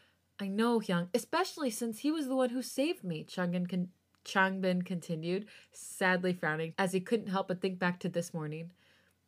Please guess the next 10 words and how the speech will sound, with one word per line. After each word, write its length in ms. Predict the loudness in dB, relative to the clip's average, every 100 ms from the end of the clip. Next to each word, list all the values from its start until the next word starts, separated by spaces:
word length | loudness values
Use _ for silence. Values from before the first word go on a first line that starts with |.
| _ -2
"We've 220 | 0 2
known 180 | 2 2
each 160 | 0
other's 300 | 2 2 0
secrets. 580 | 0 -4 -2 -2 -2 -4 -20 -8
He's 200 | -2 0
like 160 | 0 2
my 160 | 2
other 220 | 2 2
half. 460 | 0 -2 -2 -2 -6